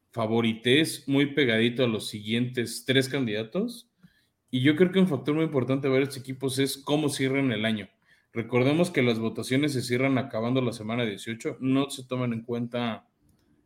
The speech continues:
el desempeño de, de los equipos en playoffs o de los entrenadores. Entonces, esta lista puede cambiar, pero me gusta lo que está haciendo Robert,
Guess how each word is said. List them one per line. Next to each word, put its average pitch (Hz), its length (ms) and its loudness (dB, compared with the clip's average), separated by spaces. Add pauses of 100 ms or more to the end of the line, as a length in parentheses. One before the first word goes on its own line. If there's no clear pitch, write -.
(200)
el 120 220 2
desempeño 120 680 2
de, 110 380 0
de 117 120 -6
los 110 200 -8
equipos 117 380 -8
en 110 80 -4
playoffs 113 480 -2
o 117 40 -4
de 104 60 -6
los 101 140 -12
entrenadores. 110 880 -4 (440)
Entonces, 120 600 0 (140)
esta 139 260 6
lista 139 300 2
puede 139 140 2
cambiar, 127 640 0 (1040)
pero 120 140 2
me 120 120 0
gusta 135 240 4
lo 131 160 4
que 120 80 -4
está 110 180 -4
haciendo 123 280 0
Robert, 113 480 -2